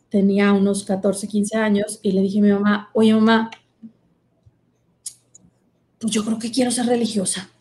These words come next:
Mi mamá me dijo: "Oh, estás muy chiquita, espérate". O sea,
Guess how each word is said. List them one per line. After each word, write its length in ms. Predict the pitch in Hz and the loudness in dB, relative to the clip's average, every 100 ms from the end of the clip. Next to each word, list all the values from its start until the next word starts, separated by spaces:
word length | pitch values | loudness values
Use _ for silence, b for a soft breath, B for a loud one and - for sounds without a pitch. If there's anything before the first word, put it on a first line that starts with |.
| _ B B _ _ - 185 B - | _ B B _ _ -12 -10 B 4
Mi 100 | 147 | 8
mamá 120 | 202 | 8
me 60 | 214 | 8
dijo: 180 | 202 196 B B _ _ - - | 6 0 B B _ _ -20 -6
"Oh, 100 | - | -4
estás 220 | 214 208 196 | 0 2 2
muy 160 | 190 | 2
chiquita, 440 | 190 233 190 190 - - _ _ _ _ _ | 0 -4 -6 -10 -10 -12 _ _ _ _ _
espérate". 340 | - 208 202 - - _ _ _ _ _ _ _ | -8 -8 -8 -12 -14 _ _ _ _ _ _ _
O 60 | - | -12
sea, 140 | - | -12